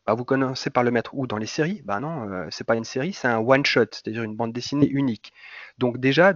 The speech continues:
une séparation très artificielle entre les séries et les one-shots. Où est-ce que commence la série ? C'est à partir de deux ? Bah, il se trouve qu'au centre B D, à l'époque, c'était à partir de trois. Pourquoi ? Parce que qu'est-ce qui se passe si un one-shot,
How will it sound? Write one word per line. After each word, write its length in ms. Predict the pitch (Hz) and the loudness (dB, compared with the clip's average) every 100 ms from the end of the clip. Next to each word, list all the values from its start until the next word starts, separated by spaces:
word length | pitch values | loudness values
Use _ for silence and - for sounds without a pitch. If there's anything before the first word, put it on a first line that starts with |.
| 120 117 | 0 -12
une 80 | |
séparation 600 | - 151 135 131 135 - | -4 2 4 4 2 -4
très 200 | 127 123 | -4 -4
artificielle 520 | 120 - 123 120 185 175 | -4 -6 -10 -2 0 0
entre 160 | 120 | -4
les 60 | 123 | -8
séries 400 | - 156 190 - | -2 0 0 -2
et 80 | 139 | 2
les 80 | 139 | 4
one-shots. 500 | 135 135 - 107 - _ - - | 4 2 0 -2 -4 _ -20 0
Où 80 | 160 | 0
est-ce 100 | 175 | 2
que 100 | 160 | 0
commence 300 | 147 147 - | 0 -4 -4
la 40 | 139 | -4
série ? 240 | 143 127 | -2 -4
C'est 140 | - | -4
à 20 | 117 | -4
partir 300 | 123 - 139 | -2 -2 0
de 100 | 139 | 2
deux ? 220 | 175 233 _ 135 | 0 -4 _ -16
Bah, 60 | |
il 80 | 123 | -14
se 60 | - | -14
trouve 180 | - - | -14 -6
qu'au 160 | 123 | -6
centre 220 | - 131 | -4 -4
B 80 | 120 | -2
D, 180 | 120 165 | 0 2
à 60 | 135 | 0
l'époque, 280 | 120 160 | 0 -2
c'était 200 | - - | -4 -4
à 40 | 120 | -2
partir 300 | 131 - 131 | -2 -4 -4
de 80 | 113 | -4
trois. 400 | - 127 120 _ | 0 0 0 _
Pourquoi ? 500 | - - 117 120 147 _ _ _ _ - | -16 -6 0 2 0 _ _ _ _ -2
Parce 180 | 117 - | -2 -2
que 180 | 110 - _ _ - - - | -10 -12 _ _ -20 -20 -4
qu'est-ce 140 | 226 - | -4 -2
qui 80 | - | -4
se 100 | - | 0
passe 300 | 123 - 123 | -2 -2 -12
si 280 | - 131 | -8 -4
un 100 | 104 107 | -2 2
one-shot, 360 | 131 139 147 | 2 4 2